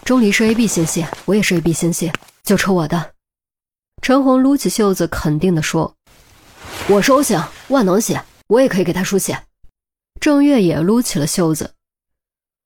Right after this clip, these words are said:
“万能血也不是万能的，还是同血型输血安全些。不过钟离失血量很大，安全范围内我可能要多抽一些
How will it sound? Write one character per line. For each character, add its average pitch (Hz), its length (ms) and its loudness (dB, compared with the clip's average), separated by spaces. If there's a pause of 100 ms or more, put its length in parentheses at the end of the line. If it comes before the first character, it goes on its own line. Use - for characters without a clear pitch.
(120)
“万 214 160 2
能 185 140 2
血 185 160 0
也 170 60 0
不 165 100 -2
是 - 100 0
万 190 160 2
能 156 160 0
的， 165 380 -4
还 214 80 -4
是 214 100 -2
同 185 160 0
血 202 160 0
型 185 180 0
输 185 160 -2
血 185 140 -2
安 175 140 0
全 156 180 -2
些。 151 240 -4 (640)
不 - 80 -6
过 185 340 0
钟 208 200 2
离 190 100 4
失 214 140 -2
血 214 120 0
量 196 120 2
很 156 180 -2
大， 170 300 -2 (160)
安 190 120 0
全 190 160 -2
范 180 160 0
围 170 120 2
内 170 240 0
我 170 100 -2
可 170 100 -2
能 170 80 0
要 165 80 0
多 185 140 0
抽 170 220 -2
一 165 40 0
些 - 280 -6